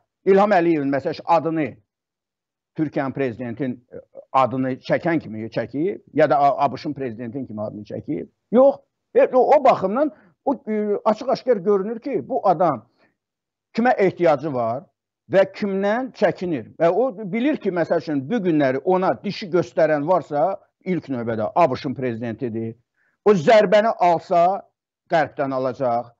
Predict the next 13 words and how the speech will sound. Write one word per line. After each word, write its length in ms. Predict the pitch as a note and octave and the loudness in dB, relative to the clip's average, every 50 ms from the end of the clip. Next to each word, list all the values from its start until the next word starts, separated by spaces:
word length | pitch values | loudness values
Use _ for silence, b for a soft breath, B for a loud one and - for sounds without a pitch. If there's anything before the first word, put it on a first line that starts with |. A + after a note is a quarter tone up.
| _ _ _ A2+ | _ _ _ 0
və 160 | E3 F#3 F3 F3 - | 2 2 2 0 -6
bu 240 | C#3+ E3+ A3+ G#3+ A3 | -10 -8 -6 -4 -4
günləri 480 | F3 E3 D#3+ D3+ D3+ D3 C#3 C#3 C3+ - | -2 -2 -2 0 0 0 0 0 -2 0
A 120 | - F3 F3+ E3+ | 0 0 2 2
B 60 | F#3 | 0
Ş-ın 220 | - - A3 G3+ | -4 -6 -10 -10
prezidenti 920 | C#3+ - E3+ E3 D3+ C3 B2+ D3+ D3 C3 - - C#3+ C#3+ D3 D3 E3+ F#3+ - _ _ _ _ _ _ - D3 - - | -6 -4 -2 -2 -2 -2 -2 -4 -6 -6 -4 -4 -2 0 0 0 0 -2 -6 _ _ _ _ _ _ -12 -12 -4 -2
ilk 260 | A#3 A3 F3+ - - | -2 -2 -2 -2 -2
mesajları 1000 | F3 F#3+ G3 F#3 - D#3+ B2 G#2+ G#2+ B2 B2 A#2 A#2+ A#2+ B2+ C#3 D#3 F3 F3 - - | 0 2 2 2 0 -2 -4 -4 -4 -4 -2 -2 -2 -2 -2 -2 -2 -4 -6 -6 -2
ona 200 | E3+ F3+ G#3+ A3+ | -2 0 0 0
işarədir 680 | - - - - - E3 D#3+ D#3 D#3+ F#3 F3+ D3 C3+ | -2 -6 -6 0 2 4 4 6 4 4 2 2 -2
ki, 440 | A#2 - C3 B2+ C3 D3 F3 G3+ G#3 b b b b b _ - | -6 -6 -6 -4 -4 -4 -4 -6 -8 b b b b b _ 4
artıq 600 | F3+ F3 E3 F3 - F#3+ F#3 F#3+ G#3+ A#3+ A#3 - | 4 4 4 2 0 0 2 2 2 0 -2 -6